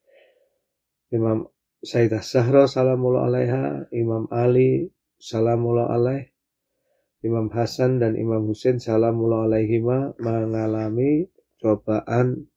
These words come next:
dan gangguan yang luar biasa. Sebagaimana sebelum Maulid ini juga kita kenang Arba'in,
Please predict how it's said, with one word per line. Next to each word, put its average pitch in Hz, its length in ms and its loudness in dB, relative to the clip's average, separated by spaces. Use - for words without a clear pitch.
dan 107 240 -4
gangguan 110 560 2
yang 104 240 -4
luar 110 560 4
biasa. 95 560 -10
Sebagaimana 113 720 0
sebelum 113 320 -2
Maulid 117 400 2
ini 120 160 2
juga 113 320 -2
kita 117 320 -6
kenang 147 560 0
Arba'in, 117 920 0